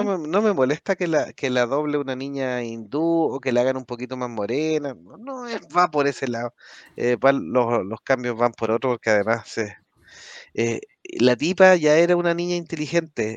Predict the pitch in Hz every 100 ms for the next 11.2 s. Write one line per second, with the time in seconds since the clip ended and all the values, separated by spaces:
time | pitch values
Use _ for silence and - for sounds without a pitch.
0 | - 117 127 151 156 170 156 160 160 135
1 | 147 147 147 165 - 113 101 - _ _
2 | _ - 160 165 170 165 165 165 160 156
3 | 156 151 151 151 156 151 - 156 117 107
4 | _ - - - 127 104 90 143 143 147
5 | 139 135 127 123 123 160 170 156 147 165
6 | 151 - 95 - 120 139 123 139 151 147
7 | - 160 - 156 156 - - 165 - -
8 | _ - - 131 - _ 143 151 120 143
9 | 139 147 139 156 156 156 165 165 165 165
10 | 120 123 151 147 139 135 143 151 139 -
11 | -